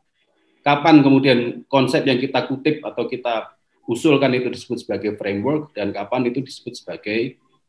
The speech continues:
eh, model. Dan itu saya sangat menyarankan untuk, eh, membaca buku dari Ostrom ini, dan ini bukan hanya, apalagi di via, ya, apalagi administrasi publik,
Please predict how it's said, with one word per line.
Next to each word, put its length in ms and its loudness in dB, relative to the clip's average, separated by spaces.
eh, 240 -4
model. 560 -4
Dan 240 -14
itu 160 -8
saya 240 0
sangat 400 2
menyarankan 560 -2
untuk, 400 -8
eh, 160 -2
membaca 480 -4
buku 320 -10
dari 240 -6
Ostrom 400 -6
ini, 240 -2
dan 160 -4
ini 240 2
bukan 320 2
hanya, 480 0
apalagi 480 -2
di 80 -4
via, 400 2
ya, 20 -6
apalagi 480 -10
administrasi 480 -14
publik, 400 0